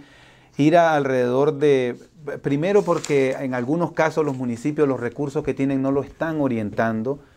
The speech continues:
eh, po-, en, en la, en las necesidades que son fundamentales. Por ejemplo, los mun-, los municipios gobernados por el Frente Sandinista,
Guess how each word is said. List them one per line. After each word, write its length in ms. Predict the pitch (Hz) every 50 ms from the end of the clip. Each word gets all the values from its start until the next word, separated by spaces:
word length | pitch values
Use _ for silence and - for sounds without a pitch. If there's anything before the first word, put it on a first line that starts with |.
| _ _ _ _ _ - -
eh, 260 | - - - - - - - -
po-, 160 | - 156 - -
en, 340 | 139 127 123 123 120 123 135
en 180 | 135 120 117 117
la, 240 | 117 117 113 113 117 -
en 200 | 127 117 117 113
las 200 | 113 113 113 113
necesidades 800 | 113 117 107 120 120 113 - 113 110 110 113 123 131 131 123 127
que 100 | - 110
son 280 | - - 120 117 120
fundamentales. 680 | 117 - 123 117 110 110 107 104 95 92 110 101 98 98
Por 140 | 92 131 123
ejemplo, 220 | 139 151 151 156 143
los 100 | 139 131
mun-, 160 | 131 127 131
los 140 | 127 127 120
municipios 460 | 123 123 120 117 - 165 156 170 160
gobernados 420 | 156 151 139 131 135 135 139 135 135
por 140 | 139 120
el 60 | 117 113
Frente 260 | - 131 135 139 135
Sandinista, 580 | 139 123 120 117 120 139 147 147 - 156 147